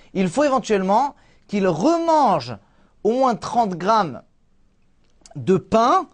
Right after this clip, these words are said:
avant de faire éventuellement, p-, pour pouvoir faire par la suite éventuellement le Birkat Hamazon. Et sur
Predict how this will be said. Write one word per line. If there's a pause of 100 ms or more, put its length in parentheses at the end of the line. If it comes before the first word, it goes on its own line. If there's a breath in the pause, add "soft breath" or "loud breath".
(360 soft breath)
avant
de
faire (1600)
éventuellement, (1300)
p-,
pour
pouvoir
faire
par
la
suite
éventuellement (400 soft breath)
le
Birkat
Hamazon. (2500)
Et
sur